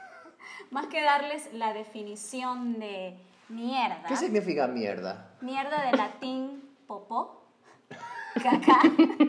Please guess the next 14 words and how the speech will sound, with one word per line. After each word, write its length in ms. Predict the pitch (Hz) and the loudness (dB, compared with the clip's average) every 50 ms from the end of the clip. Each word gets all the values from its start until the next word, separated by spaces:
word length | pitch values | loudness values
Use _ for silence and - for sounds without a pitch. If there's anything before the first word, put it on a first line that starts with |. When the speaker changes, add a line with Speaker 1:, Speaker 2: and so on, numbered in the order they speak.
| - - 269 254 - - - - _ _ _ - - 277 311 - - - - 269 - | 4 0 0 0 -2 -10 -14 -20 _ _ _ 0 0 0 0 0 -8 -4 -4 -6 -4
Speaker 1:
No, 200 | 269 - 277 277 269 | 4 4 6 6 6
no 80 | 302 | 4
les 160 | 339 - 370 311 | 2 2 2 2
voy 240 | 285 320 349 339 | 2 4 4 6
a 220 | 294 269 254 254 247 | 8 10 10 10 10
dar 220 | 240 233 233 240 | 10 10 8 8
la 160 | 233 233 233 | 4 0 0
definición 600 | 233 233 233 - 233 226 226 - - 254 247 240 | 0 -2 -4 -6 -8 -8 -8 -8 -4 -4 -2 -2
del, 320 | 233 226 220 214 214 - 214 | -2 -4 -6 -6 -10 -10 -12
del, 480 | 208 214 208 202 196 196 190 190 185 - - - _ | -10 -10 -10 -10 -12 -12 -14 -16 -16 -18 -20 -20 _
de 180 | - 220 220 214 | -6 -6 -4 -4
Real 300 | 220 220 220 220 226 226 | -4 -2 0 0 2 2
Academia 520 | 233 233 233 214 208 208 208 208 202 202 | 0 -2 -2 -4 -4 -4 -6 -8 -8 -8
Española. 640 | 202 - - - 202 196 190 180 175 170 170 175 185 | -10 -10 -10 -10 -10 -8 -8 -10 -10 -10 -12 -14 -14